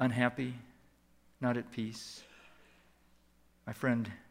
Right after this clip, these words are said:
the only answer for you is to see the glory of God in the face of Christ.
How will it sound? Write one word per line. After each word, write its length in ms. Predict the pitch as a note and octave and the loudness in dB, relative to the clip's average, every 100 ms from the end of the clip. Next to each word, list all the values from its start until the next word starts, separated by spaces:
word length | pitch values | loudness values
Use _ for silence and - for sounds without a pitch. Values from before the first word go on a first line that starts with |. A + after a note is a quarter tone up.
| - _ _ | -20 _ _
the 100 | B2+ | -2
only 220 | B2 A#2 | 2 2
answer 260 | A2+ A2+ - | 2 0 -8
for 160 | - A2 | -8 -4
you 260 | A2+ A2 | -2 -2
is 320 | G#2 G2 - - _ _ _ _ _ - | -4 -6 -14 -20 _ _ _ _ _ -14
to 80 | A2 | -8
see 160 | - | -2
the 140 | G#2+ A2 | 0 0
glory 320 | A2+ A2 G#2+ | 0 2 0
of 100 | G2 | -2
God 240 | G#2+ G#2 | -2 -2
in 100 | G#2 | -4
the 60 | G2+ | -8
face 360 | - G2+ G2 | -8 -8 -8
of 100 | - | -14
Christ. 640 | - G#2+ G2 - - - | -16 -14 -14 -16 -20 -20